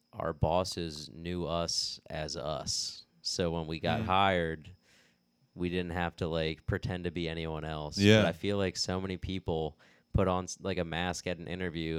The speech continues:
Speaker 1: and then they're like, "All right, I gotta put this on every morning before I go to work because this
Speaker 2: Yeah.
Speaker 1: is who they think I am, and I have to, if I don't, if I'm not this person, then I'm gonna, I'm gonna get fired, and then what am I gonna do?"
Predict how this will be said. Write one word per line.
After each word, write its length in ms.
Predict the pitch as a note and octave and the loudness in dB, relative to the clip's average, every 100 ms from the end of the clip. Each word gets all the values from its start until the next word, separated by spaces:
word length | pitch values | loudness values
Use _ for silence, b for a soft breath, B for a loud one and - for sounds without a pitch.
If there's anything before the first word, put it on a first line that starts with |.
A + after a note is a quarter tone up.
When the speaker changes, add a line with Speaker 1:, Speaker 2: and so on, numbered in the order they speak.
| - | -2
Speaker 1:
and 120 | E2+ | -4
then 80 | E2 | -4
they're 100 | E2 | -4
like, 140 | D#2+ | -4
"All 60 | E2 | 0
right, 160 | F#2+ D#2 | 0 0
I 60 | |
gotta 140 | D#2 D#2 | -4 -4
put 180 | G2+ | -6
this 160 | - - | -6 -4
on 180 | F2 F2 | -2 -2
every 200 | E2+ E2+ | -2 -4
morning 280 | E2+ F#2 D#2+ | -4 -4 -6
before 180 | - D#2+ | -6 -4
I 60 | |
go 100 | D#2+ | -4
to 80 | D#2+ | -4
work 260 | D#2+ F2 - | -2 -4 -6
because 260 | E2 E2+ F2+ | -10 -4 0
this 80 | |
Speaker 2:
Yeah. 80 | G2+ | 2
Speaker 1:
is 120 | A2 | 2
who 80 | F#2 | 0
they 120 | E2+ | -2
think 280 | E2+ F2 F2+ | -4 -6 -4
I 100 | F2 E2+ | -2 0
am, 380 | F2+ F2+ E2+ | 0 -2 -4
and 80 | D#2+ | -4
I 100 | D#2+ | -4
have 140 | D#2+ - | -4 -4
to, 300 | D#2+ D#2+ D#2 b b b b | -4 -4 -6 b b b b
if 100 | - | -4
I 80 | D#2 | -2
don't, 200 | D2 E2+ | -2 -6
if 60 | - | -4
I'm 160 | F2 E2 | -4 0
not 240 | F2+ F#2 | 0 2
this 140 | G2+ - | -2 2
person, 420 | G#2+ B2+ - G#2 | 4 4 2 -2
then 100 | G2 | -2
I'm 80 | F#2 | -4
gonna, 340 | F#2 F#2+ G2 F#2+ | -2 0 0 -2
I'm 120 | F#2 | -4
gonna 120 | G2 | -2
get 160 | G#2+ G2+ | 0 2
fired, 440 | G2+ A#2 C#3 G#2 | 6 8 8 6
and 100 | F2+ | 4
then 180 | F#2 F#2 | 0 0
what 140 | F#2+ | 0
am 100 | A2 | 0
I 60 | A2 | -2
gonna 180 | A2 A2 | -2 0
do?" 380 | A#2+ D3 G2 | 2 2 0